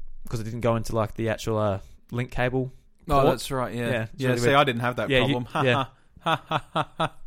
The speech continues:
Speaker 1: Oh, well. Yeah, I know. God, it was, it was hard. <laughs> It was hard times. <laughs> Um, next one is, uh, Pokemon cases are getting s-, uh,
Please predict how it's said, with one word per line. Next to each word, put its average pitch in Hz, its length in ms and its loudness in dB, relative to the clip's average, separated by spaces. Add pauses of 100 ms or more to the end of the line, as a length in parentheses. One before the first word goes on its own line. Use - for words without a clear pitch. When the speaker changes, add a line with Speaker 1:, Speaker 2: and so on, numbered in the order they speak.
(500)
Speaker 1:
Oh, 107 260 0
well. 107 240 -2 (1080)
Yeah, 117 240 -2
I 101 40 -10
know. 104 140 -6 (200)
God, 110 160 -2
it - 100 -6
was, - 120 -6 (200)
it - 40 0
was 117 100 2
hard. 117 260 6
<laughs> - 60 0
It 160 40 0
was 143 100 -2
hard 123 220 4
times. 127 420 -2
<laughs> - 40 -2 (1500)
Um, 160 320 4 (200)
next 185 280 4
one 175 180 6
is, 160 240 4
uh, 151 200 8
Pokemon 175 420 4
cases 165 420 2
are 147 100 0
getting 135 300 0
s-, - 240 -4 (100)
uh, 127 200 0